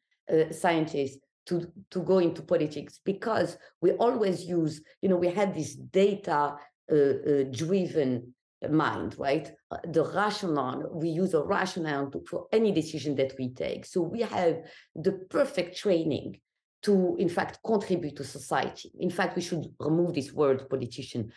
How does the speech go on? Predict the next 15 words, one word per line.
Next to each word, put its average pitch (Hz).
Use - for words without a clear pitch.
We 220
need 180
to 175
contribute. 175
We 202
are 170
servant. -
We 170
are 139
civil 185
servant, -
and 160
we 160
need 170
to 156